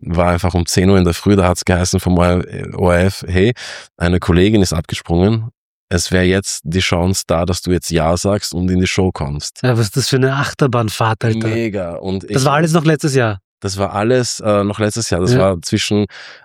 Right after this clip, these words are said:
Speaker 1: äh, zwischen neunzehnten Dez-, äh, zwischen neunzehnten Dezember und ich glaube, sechsundzwanzigsten,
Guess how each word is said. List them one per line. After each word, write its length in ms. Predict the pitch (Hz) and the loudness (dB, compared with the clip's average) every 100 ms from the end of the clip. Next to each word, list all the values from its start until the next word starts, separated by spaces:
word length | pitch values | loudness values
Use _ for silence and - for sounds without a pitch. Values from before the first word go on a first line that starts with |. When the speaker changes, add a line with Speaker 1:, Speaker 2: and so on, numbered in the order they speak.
| - | -2
Speaker 1:
äh, 340 | 85 85 87 87 | 2 2 2 -2
zwischen 580 | - - 90 92 90 | -4 -2 0 2 4
neunzehnten 760 | 87 92 107 - 101 95 95 95 | 4 4 2 2 2 2 2 4
Dez-, 260 | 90 - - | 2 -2 -4
äh, 80 | 98 | -4
zwischen 640 | - 92 95 90 87 85 87 | -2 -2 2 2 2 0 2
neunzehnten 500 | 90 95 - 95 92 | 2 2 0 2 2
Dezember 640 | 92 - 98 104 101 101 | 0 0 2 4 4 4
und 580 | - 95 92 92 - - - - - _ _ | 4 4 6 2 0 -8 -12 -20 -20 _ _
ich 120 | 85 - | -8 -2
glaube, 760 | 90 87 90 92 90 90 90 | 2 2 4 4 4 4 0
sechsundzwanzigsten, 880 | 80 82 87 - 85 80 82 85 85 | -2 0 0 -2 -4 -4 -4 -4 -4